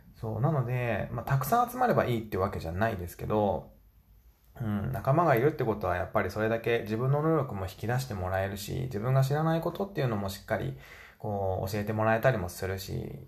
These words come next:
めちゃくちゃ大事な環境なんじゃないかなというふうに思ってます。だから今、僕と関わってくださっている皆さんには、本当に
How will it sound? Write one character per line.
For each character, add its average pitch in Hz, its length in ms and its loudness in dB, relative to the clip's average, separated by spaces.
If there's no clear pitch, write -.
め 101 80 -12
ち - 80 -10
ゃ - 60 -6
く - 80 -10
ち - 60 -2
ゃ 127 40 0
大 143 160 4
事 156 100 2
な 160 100 4
環 156 200 4
境 160 200 4
な 165 100 6
ん 139 60 2
じ 113 60 2
ゃ - 20 0
な 98 120 0
い 95 40 -4
か 95 100 -4
な 101 240 2
と 92 140 -4
い 92 60 -2
う 92 80 -4
ふ 92 100 -8
う 90 60 -4
に 82 240 -8
思 87 200 -6
っ 87 40 -10
て - 160 -14
ま 82 220 -6
す。 - 320 -20
だ 107 100 -8
か 104 120 -4
ら 98 100 -2
今、 107 340 -2
僕 - 180 -12
と 123 420 2
関 127 200 0
わ 135 140 6
っ 135 80 -2
て 113 80 -2
く 107 100 -6
だ 110 100 -2
さ 117 140 -2
っ - 120 -8
て 110 120 -2
い 104 60 -2
る 98 100 -4
皆 104 220 -4
さ 101 160 -4
ん 90 60 -4
に 87 80 -6
は、 87 400 0
本 113 160 -6
当 135 100 0
に 139 360 4